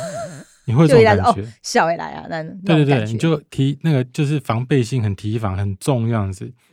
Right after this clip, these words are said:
Speaker 1: 但是我找桂纶镁，她就像一个仙女一样飘在你面前，然后她就说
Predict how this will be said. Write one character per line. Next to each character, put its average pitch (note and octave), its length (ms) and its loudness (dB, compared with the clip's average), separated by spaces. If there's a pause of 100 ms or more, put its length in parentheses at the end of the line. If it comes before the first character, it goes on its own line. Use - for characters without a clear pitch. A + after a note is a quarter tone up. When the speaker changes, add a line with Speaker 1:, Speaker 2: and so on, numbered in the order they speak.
(420)
Speaker 1:
但 G#3 140 4
是 G#3 80 4
我 E3+ 160 4
找 A2+ 240 0
桂 D#3 200 2
纶 C3 120 2
镁， A2+ 200 0
她 A#2+ 120 0
就 D3 140 0
像 C#3 180 -2
一 A#2+ 60 0
个 A2+ 60 0
仙 B2+ 260 -2
女 G#2+ 80 0
一 A2 40 -2
样 B2 140 -2
飘 A#2+ 240 -6
在 B2 120 -2
你 G2 80 -4
面 G#2+ 200 -4
前， F#2 300 -10
然 G2 100 -8
后 A2 140 -6
她 G#2+ 140 -6
就 G#2+ 100 -6
说 G2+ 160 -8